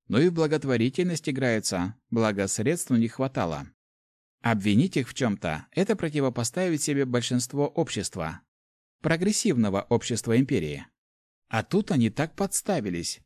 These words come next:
и папа считает, что тебя они уже списали. Притом сразу, как только ты обчистил как-то их игровые автоматы.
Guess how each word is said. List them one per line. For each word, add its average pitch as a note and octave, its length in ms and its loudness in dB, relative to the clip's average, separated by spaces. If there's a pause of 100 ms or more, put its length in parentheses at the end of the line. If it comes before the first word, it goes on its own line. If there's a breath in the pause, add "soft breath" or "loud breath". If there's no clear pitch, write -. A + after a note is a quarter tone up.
(140)
и G2+ 120 -2
папа E3+ 300 -2
считает, G#2 420 0
что - 160 -2
тебя A#2 320 -2
они B2 160 2
уже G#2 200 2
списали. E2 600 -4 (720)
Притом A2+ 340 4
сразу, A#2 500 -2 (140)
как A2 200 0
только C3 320 2
ты A#2+ 200 2
обчистил D3 540 0
как-то C3 360 -2
их A#2+ 180 -2
игровые A2 540 2
автоматы. F#2+ 640 -2